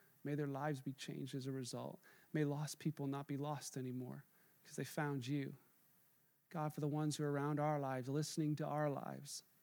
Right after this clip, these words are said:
may they hear us singing your praise, singing the truth of who you are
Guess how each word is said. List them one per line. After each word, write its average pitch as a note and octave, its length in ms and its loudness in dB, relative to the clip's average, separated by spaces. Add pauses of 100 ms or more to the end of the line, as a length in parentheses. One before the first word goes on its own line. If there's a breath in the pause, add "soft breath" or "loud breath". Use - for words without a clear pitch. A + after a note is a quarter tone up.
(360 soft breath)
may D3 100 0
they C#3+ 120 2
hear D3+ 240 2
us C3+ 120 -2
singing D3 440 2
your D3 160 0
praise, C3 580 -6
singing D#3 380 2
the C3+ 80 2
truth D3 320 -2
of B2+ 100 -10
who D#3 120 0
you C#3+ 240 2
are B2 180 -2